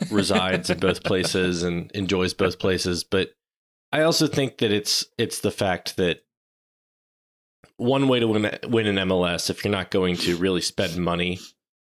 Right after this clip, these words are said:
Speaker 2: is to play cynically, 'cause even teams that do spend,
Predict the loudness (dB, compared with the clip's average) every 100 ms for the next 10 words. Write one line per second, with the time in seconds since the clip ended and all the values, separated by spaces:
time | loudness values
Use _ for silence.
0 | _ _ _ _ _ -2 -2 -2 0 0
1 | 0 -6 _ _ _ _ _ _ _ _
2 | _ _ _ _ _ _ _ _ _ -2
3 | -2 0 0 -2 0 0 0 0 0 0
4 | -2 -2 -2 0 0 0 0 0 -2 _
5 | _ _ _ _ -4 0 0 0 -4 -4
6 | -4 -8 -12